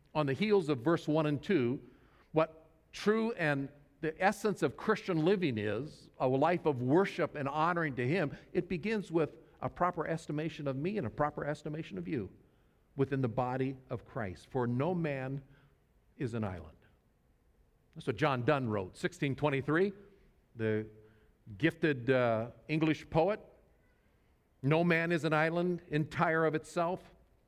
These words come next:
Every man is a piece of a continent, a part of the main.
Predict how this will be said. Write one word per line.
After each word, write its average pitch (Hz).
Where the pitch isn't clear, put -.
Every 254
man 202
is 156
a 151
piece -
of -
a 139
continent, 117
a 123
part 220
of -
the 165
main. 139